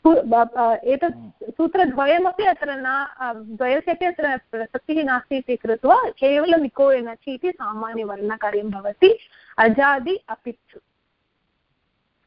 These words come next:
Speaker 1: हा? किन्तु हलादि अपित्सु यदि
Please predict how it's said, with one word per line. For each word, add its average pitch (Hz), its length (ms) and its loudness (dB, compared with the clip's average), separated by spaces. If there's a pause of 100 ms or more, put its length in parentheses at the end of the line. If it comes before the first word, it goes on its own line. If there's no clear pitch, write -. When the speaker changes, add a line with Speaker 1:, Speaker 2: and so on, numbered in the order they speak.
(260)
Speaker 1:
हा? 320 60 -10 (360)
किन्तु 403 560 2
हलादि 427 540 2
अपित्सु 330 840 -6 (460)
यदि 294 280 4